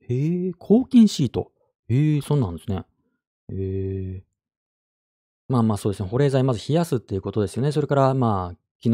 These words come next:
の晩ご飯使い回してたらね、この季節は危ないかもしれない。それから、ハッシュ生マスラジオ。毎日弁当を作ってます。私には祈ることしかできません。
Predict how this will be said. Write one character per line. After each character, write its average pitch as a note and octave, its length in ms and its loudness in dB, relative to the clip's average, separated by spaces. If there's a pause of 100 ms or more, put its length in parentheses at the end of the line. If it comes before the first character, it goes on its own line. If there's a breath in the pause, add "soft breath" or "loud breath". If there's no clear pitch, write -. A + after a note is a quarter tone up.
(100)
の C3+ 100 2
晩 C#3 180 2
ご D#3 80 0
飯 C#3 180 0
使 - 160 -4
い A2 60 2
回 B2 120 0
し - 60 -12
て - 80 -16
た F2+ 120 -8
ら F#2 80 -8
ね、 G#2+ 100 -2
こ - 120 -4
の C#3 100 2
季 - 100 -12
節 D#3+ 240 0
は F2+ 200 -2 (560)
危 F#2+ 180 -2
な G#2+ 100 2
い A2 40 0
か G2+ 80 -4
も F2+ 60 -4
し - 100 -10
れ F2+ 60 -8
な D#2+ 100 -8
い。 - 60 -20 (1600)
そ - 60 -10
れ F2+ 80 -8
か - 120 -8
ら、 C#3 100 0
ハ C3 100 -2
ッ A#2+ 40 -2
シ - 120 -6
ュ - 20 -2
生 G#2 200 0
マ G2+ 120 -2
ス - 120 -12
ラ F#2+ 120 -2
ジ F2 100 -4
オ。 D3+ 180 0 (760)
毎 A#3 180 4
日 C#3+ 200 2
弁 A#2 200 0
当 C3+ 80 2
を B2 80 0
作 - 120 -4
っ G#2+ 40 -4
て - 100 -12
ま F2 100 -6
す。 - 160 -18 (320)
私 D#3 340 -2
に D#3 100 2
は - 160 0 (160)
祈 D3+ 280 4
る D3+ 100 2
こ A2 140 -8
と A#2 100 0
し - 80 -4
か G#2+ 100 -2
で G2+ 100 -4
き - 100 -6
ま A2+ 100 0
せ - 100 -4
ん。 G2 40 0